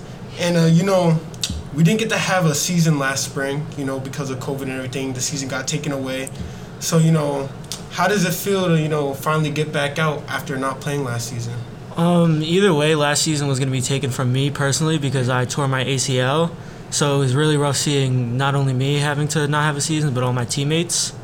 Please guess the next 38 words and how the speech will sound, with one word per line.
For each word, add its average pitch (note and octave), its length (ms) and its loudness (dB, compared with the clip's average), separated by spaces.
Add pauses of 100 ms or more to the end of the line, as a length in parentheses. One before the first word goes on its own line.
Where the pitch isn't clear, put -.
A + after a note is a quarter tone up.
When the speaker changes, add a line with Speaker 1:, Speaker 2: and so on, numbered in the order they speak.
(480)
Speaker 2:
and C3 240 0
everybody C3 560 0 (160)
else C#3 300 0
who D#3+ 80 -2
plays D#3 240 0
sports. - 560 -2 (580)
So C#3+ 240 0
it's C#3 100 2
really, D3+ 300 2
it's C3+ 140 -2
really C#3+ 240 2
a B2+ 80 0
cool C#3 180 0
thing C3 280 0
that B2+ 280 -2
they B2 400 2
still - 260 -2
managed C3 300 0
to C#3 60 -2
get B2 160 0
us B2 100 -2
a C3+ 60 -4
season C3 300 -2
this C#3+ 200 0
year, D#3 220 0 (240)
and C3+ 100 -2
they're C#3 60 -2
trying E3+ 220 4
to E3 40 2
make C#3+ 160 0
it C3 80 -2
as B2+ 100 0
normal B2 280 0
as A#2 80 -4
possible. A#2 460 -2 (480)
So B2+ 200 0
it's B2 160 -2
nice. A#2+ 440 -2